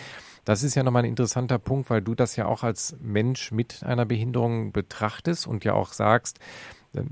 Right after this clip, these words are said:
klar sprechen nicht alle Menschen mit einer Behinderung mit der gleichen Stimme oder haben die gleiche Position dazu. Aber was würdest du bei diesen Befürchtungen denn entgegnen?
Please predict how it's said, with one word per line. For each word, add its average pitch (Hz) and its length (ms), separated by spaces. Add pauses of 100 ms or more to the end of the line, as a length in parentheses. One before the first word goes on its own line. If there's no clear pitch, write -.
(100)
klar 110 220
sprechen 104 380
nicht 98 220
alle 107 160
Menschen 98 320
mit - 100
einer 98 200
Behinderung 98 340
mit 92 120
der 95 80
gleichen 95 280
Stimme 117 300
oder 98 120
haben 92 120
die 98 80
gleiche 98 260
Position 110 600
dazu. 120 260
Aber 110 120
was 117 180
würdest 135 280
du 127 140 (500)
bei 113 140
diesen 139 400
Befürchtungen 139 960
denn 123 400
entgegnen? 98 960